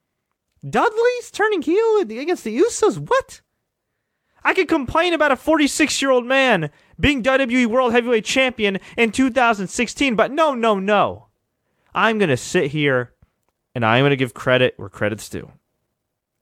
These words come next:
W W E did right by Bryan Danielson and his family and friends tonight. They left the main event slot wide open for him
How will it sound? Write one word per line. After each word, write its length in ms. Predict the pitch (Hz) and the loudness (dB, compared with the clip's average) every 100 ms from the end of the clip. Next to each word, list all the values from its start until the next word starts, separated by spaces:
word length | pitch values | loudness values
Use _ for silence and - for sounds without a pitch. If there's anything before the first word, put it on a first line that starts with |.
| - | 0
W 180 | 127 147 | 2 2
W 320 | 180 190 190 | 0 2 2
E 280 | 185 185 180 _ _ _ _ _ _ 107 | 2 -2 -8 _ _ _ _ _ _ -8
did 200 | 139 170 | 0 0
right 600 | 170 160 151 139 - - _ _ _ _ - | 2 2 2 0 -8 -20 _ _ _ _ -2
by 100 | 120 | -2
Bryan 420 | 110 123 131 139 | 2 2 2 2
Danielson 500 | 127 127 127 - 135 | 2 0 0 -4 -4
and 120 | 120 | -2
his 160 | 120 - | -2 -4
family 440 | 127 120 120 123 | 2 2 2 -2
and 180 | 113 117 | -4 -10
friends 460 | - 107 104 101 - | -2 0 0 -4 -14
tonight. 600 | - 110 92 87 - - _ _ _ _ _ _ | -8 -2 -2 -2 -12 -20 _ _ _ _ _ _
They 100 | - | -2
left 200 | 135 147 | 0 2
the 80 | 131 | 0
main 180 | 131 165 | 0 2
event 220 | 180 190 | 2 0
slot 420 | - 190 175 165 - _ - | -2 -2 0 0 -6 _ -10
wide 400 | 113 170 277 285 | -2 0 0 0
open 300 | 269 262 240 | 0 -2 -2
for 200 | 240 214 | 0 0
him 400 | 214 208 214 | 2 0 -4